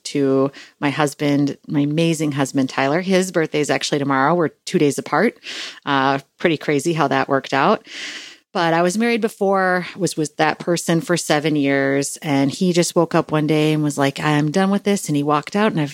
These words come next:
haven't seen him since. Um, it was terrible, but best thing that's ever happened to me in hindsight. Um, so if anybody's going through a separation or divorce,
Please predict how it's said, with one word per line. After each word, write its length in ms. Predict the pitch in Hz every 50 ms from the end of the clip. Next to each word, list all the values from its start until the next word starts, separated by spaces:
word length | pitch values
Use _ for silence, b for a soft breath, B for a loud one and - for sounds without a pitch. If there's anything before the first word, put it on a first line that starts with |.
| - - -
haven't 320 | - 151 180 165 175 170
seen 180 | 160 - 180 170
him 120 | 165 156
since. 520 | 147 - 214 214 240 269 269 - - - - -
Um, 460 | 156 143 139 139 139 135 135 135 135
it 40 | -
was 180 | 147 143 139 -
terrible, 560 | - - 220 202 202 190 196 202 202 208 202
but 320 | 185 160 156 143 - -
best 200 | _ 151 151 - -
thing 100 | 175 160
that's 180 | 151 143 -
ever 160 | 127 - - 139
happened 300 | 151 - - - 151 151
to 40 |
me 220 | 160 170 180 185 185
in 80 | 160
hindsight. 640 | 147 131 147 139 143 143 - 185 190 208 226 220 - _ _ _ B B B B B B B B B B _
Um, 360 | 139 135 135 135 131 131 135 131
so 160 | - - 139
if 120 | 131 - -
anybody's 380 | 143 135 135 135 135 135 -
going 220 | - - 139 135 131
through 260 | - - 143 139 135
a 60 | 131
separation 580 | 131 - - 139 - _ 139 139 135 - - 139
or 60 | 131
divorce, 800 | 127 131 139 165 180 190 180 180 175 165 - - - - - -